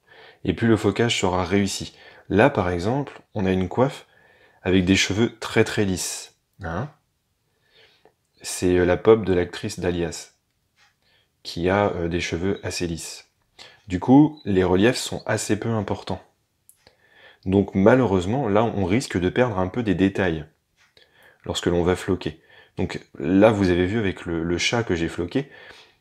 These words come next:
c'est parfait parce que, euh, voilà, il a une tête ronde, et cetera. Donc, euh, c'est beaucoup plus, ça va être beaucoup plus beau, beaucoup, le rendu va être beaucoup plus, euh, on va dire, euh, fidèle au relief une fois le flocage fait.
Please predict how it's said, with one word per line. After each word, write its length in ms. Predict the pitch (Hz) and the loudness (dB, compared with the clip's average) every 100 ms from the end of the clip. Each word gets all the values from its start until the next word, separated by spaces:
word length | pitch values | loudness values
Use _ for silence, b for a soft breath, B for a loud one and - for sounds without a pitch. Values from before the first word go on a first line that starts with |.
| _ | _
c'est 220 | - - 85 | -8 -4 -2
parfait 360 | 95 - 117 | 0 2 0
parce 260 | 95 85 - | 0 -6 -6
que, 120 | 90 | -4
euh, 240 | 85 82 | -4 -4
voilà, 240 | 80 87 95 | -4 -2 0
il 80 | 85 | 0
a 40 | |
une 100 | 85 | -4
tête 160 | - - | -6 -2
ronde, 420 | 110 113 113 98 | 2 2 2 0
et 80 | - | -4
cetera. 420 | - - 90 107 | -6 -4 -4 -4
Donc, 240 | 90 80 | -6 -8
euh, 60 | 78 b b b b b b b | -12 b b b b b b b
c'est 180 | - 82 | -10 -6
beaucoup 220 | 92 95 | -4 -4
plus, 640 | - 92 90 90 87 85 - - - | -4 -2 -2 -2 -4 -6 -10 -14 -10
ça 120 | 87 | -4
va 80 | 87 | -2
être 100 | 82 | -4
beaucoup 380 | 92 95 90 - _ | -6 -8 -8 -16 _
plus 180 | - 90 | -8 -6
beau, 360 | 82 95 120 110 | 0 4 6 6
beaucoup, 260 | 95 95 | 2 0
le 120 | 90 85 | 2 4
rendu 240 | 87 95 | 4 4
va 100 | 92 | 2
être 100 | 80 | 0
beaucoup 220 | 95 98 | -2 -2
plus, 340 | 98 98 92 82 | -2 -2 0 0
euh, 160 | 78 80 92 - _ b b b b b b - | -2 -8 -16 -20 _ b b b b b b -14
on 80 | 85 | -10
va 120 | 82 | -8
dire, 280 | 85 85 87 | -6 -6 -6
euh, 140 | 85 82 | -8 -8
fidèle 580 | - 98 95 90 80 - _ _ | -6 4 4 4 -2 -8 _ _
au 80 | 85 | -4
relief 600 | 87 90 107 - - - _ _ _ _ _ _ _ _ _ _ _ _ _ _ _ | 0 4 4 2 -14 -20 _ _ _ _ _ _ _ _ _ _ _ _ _ _ _
une 140 | 101 | -6
fois 200 | 85 - | 0 2
le 100 | 95 | 2
flocage 440 | 85 87 - 87 - | 0 -4 -4 -4 -6
fait. 180 | - | -10